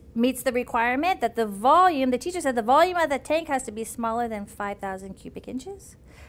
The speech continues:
So we have four thousand five hundred cubic inches. So first, we use numbers for the length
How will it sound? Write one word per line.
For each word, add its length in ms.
So 140
we 120
have 120
four 300
thousand 400
five 300
hundred 340
cubic 320
inches. 460
So 160
first, 520
we 100
use 260
numbers 440
for 100
the 180
length 580